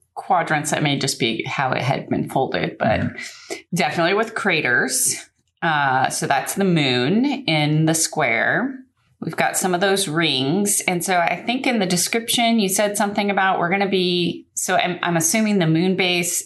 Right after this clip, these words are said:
Speaker 1: there has to be rings involved. I'm not
Speaker 2: Mm-hmm.
Speaker 1: really sure why. Uh, you said majority control. So I guess we're trying to take over the dark side of the moon.
Speaker 2: Or the light side. Who knows?
Speaker 1: Okay.
Speaker 2: The way it's displayed here on the board, we have a light side and a dark side.
Speaker 1: Right.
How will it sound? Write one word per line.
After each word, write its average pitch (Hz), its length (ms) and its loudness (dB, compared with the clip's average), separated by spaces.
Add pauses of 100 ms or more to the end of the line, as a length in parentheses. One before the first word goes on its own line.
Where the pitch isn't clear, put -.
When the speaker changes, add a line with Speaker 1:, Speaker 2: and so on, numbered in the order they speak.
Speaker 1:
there 165 180 0
has 160 240 0
to 175 80 -2
be 151 160 0
rings 190 840 2
involved. 330 600 0
I'm - 140 2
not - 80 0
Speaker 2:
Mm-hmm. - 100 0
Speaker 1:
really 151 180 0
sure 135 200 0
why. 127 480 0 (260)
Uh, 156 640 2 (100)
you 175 60 -2
said 165 260 0
majority 180 680 0
control. 269 840 0 (300)
So - 120 -10
I - 40 -6
guess 175 200 -2
we're 175 120 -2
trying 175 280 0
to - 120 -8
take 185 220 0
over 170 200 0
the 180 80 -2
dark 175 240 -2
side 180 220 0
of 175 80 -4
the 175 60 0
moon. 214 340 0 (500)
Speaker 2:
Or 131 100 0
the 110 80 0
light 117 220 0
side. 214 460 -2 (440)
Who 139 80 2
knows? 156 440 0 (200)
Speaker 1:
Okay. 403 200 -2 (100)
Speaker 2:
The 156 80 0
way 139 100 2
it's 127 140 0
displayed - 320 0
here 139 100 2
on 120 80 2
the 110 60 0
board, 123 300 0
we 107 100 0
have 107 120 0
a 101 60 0
light 104 200 0
side 104 260 0
and 110 160 0
a 98 40 -4
dark 95 200 -4
side. - 320 -4
Speaker 1:
Right. 185 460 -2